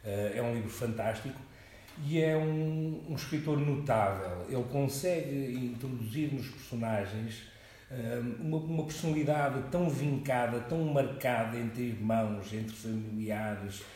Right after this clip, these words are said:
eh, um a ver a inveja do outro, um a sentir-se de uma, de uma maneira extraordinária. Foi aquele que, em termos narrativos, mais me influenciou. Em termos literários, eh, não só por ser português, mas Eça de Queiroz é um escritor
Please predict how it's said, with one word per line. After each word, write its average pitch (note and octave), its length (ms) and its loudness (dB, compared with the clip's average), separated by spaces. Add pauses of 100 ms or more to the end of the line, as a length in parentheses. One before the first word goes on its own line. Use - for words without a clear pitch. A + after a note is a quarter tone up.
(220)
eh, A#2+ 240 -2
um C3+ 180 2
a B2 40 4
ver A#2+ 320 2
a A2+ 100 0
inveja A2+ 400 0
do G#2+ 220 -2
outro, A2 640 -2 (180)
um C3+ 160 2
a A#2+ 60 0
sentir-se B2+ 420 -4
de A#2 140 -8
uma, B2 140 -4
de - 280 -14
uma C3+ 140 2
maneira C3+ 240 2
extraordinária. A#2+ 500 0
Foi C#3 200 0
aquele C#3 260 0
que, C#3 100 -4
em B2+ 140 -2
termos B2+ 340 -2
narrativos, A2+ 720 -4 (440)
mais A2 320 2
me G#2 100 -2
influenciou. - 540 -8 (420)
Em C#3+ 180 -2
termos C3+ 280 0
literários, A2 920 -2 (340)
eh, F#2+ 840 -4 (380)
não G#2+ 220 -2
só G#2+ 140 -4
por G2+ 120 -6
ser G#2+ 140 -6
português, G#2+ 480 -4
mas G#2+ 160 -2
Eça - 220 -8
de F2 60 -14
Queiroz E2 440 -10 (320)
é F2 100 -10
um D#2 80 -12
escritor - 560 -14